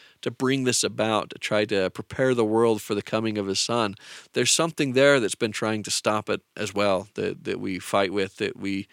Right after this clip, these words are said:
that we need to be willing to, to push past, or to, to reach out to God to deliver us from that, to, y-, you know, find that energy to, to persevere, to make it through at the end.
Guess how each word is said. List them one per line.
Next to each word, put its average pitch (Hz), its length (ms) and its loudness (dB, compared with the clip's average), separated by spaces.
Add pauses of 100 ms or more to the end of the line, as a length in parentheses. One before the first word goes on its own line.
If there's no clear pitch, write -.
(460)
that 135 100 0
we 170 100 4
need 196 60 0
to 180 80 -2
be 175 80 -2
willing 165 340 2
to, 139 520 2 (960)
to 139 80 -6
push 185 340 2
past, 165 460 0
or 113 140 2
to, 104 360 0
to 104 300 -2
reach 127 300 0
out 135 160 2
to 113 80 -4
God 117 320 2
to - 80 -10
deliver 120 380 0
us 113 100 0
from 131 320 -2
that, 92 300 -4
to, 101 280 -2 (560)
y-, - 140 -8
you 135 140 -8
know, 135 160 0
find 139 300 0
that 131 120 6
energy 120 480 2
to, 101 400 0 (600)
to - 80 -4
persevere, 117 720 2
to 92 120 -6
make 101 280 -4
it - 80 -8
through 120 180 -2
at 101 100 0
the 92 140 -6
end. 95 220 -10